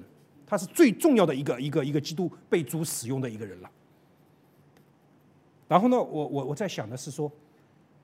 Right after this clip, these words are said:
今天很多时候我们是不是被上帝呼召出来的，在做这个福音的工作，还是不是被呼召出来的？所以这是我们实在是需要反省的。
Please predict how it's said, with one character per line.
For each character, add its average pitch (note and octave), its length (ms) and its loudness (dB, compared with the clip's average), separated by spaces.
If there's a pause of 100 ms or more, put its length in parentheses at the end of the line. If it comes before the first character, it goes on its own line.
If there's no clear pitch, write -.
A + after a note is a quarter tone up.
今 C#4+ 180 6
天 C4 200 6
很 F3 120 2
多 A3 80 6
时 A3+ 120 2
候 G3 80 8
我 C#3 180 0
们 C3 240 -4
是 - 220 -8
不 A3 80 -4
是 G#3+ 180 -4
被 F#3+ 240 -4
上 G3 240 2
帝 D#3+ 80 -6
呼 A#3 260 -4
召 G#3+ 200 2
出 - 160 -10
来 F#2 160 -10
的， - 120 -20 (720)
在 - 160 4
做 G3 200 2
这 F3+ 100 -4
个 E3 80 -4
福 - 180 -10
音 C#3+ 80 -6
的 D#3 60 -4
工 D3+ 200 -6
作， D3+ 160 -8 (200)
还 E3+ 240 -6
是 E3+ 260 -8 (1600)
不 C#3 160 -6
是 F3 160 -6
被 B2+ 160 -6
呼 G#2+ 180 -14
召 G2 160 -14
出 - 200 -18
来 - 80 -20
的？ - 60 -20 (920)
所 D#4+ 140 8
以 A#3 100 8 (120)
这 - 120 6
是 - 180 4
我 D#3+ 200 2
们 C3+ 140 -2 (920)
实 - 200 -6
在 F#3+ 140 0
是 F3+ 160 -6
需 - 160 -8
要 D#3 60 -2
反 A2+ 260 -10
省 - 180 -12
的。 - 120 -20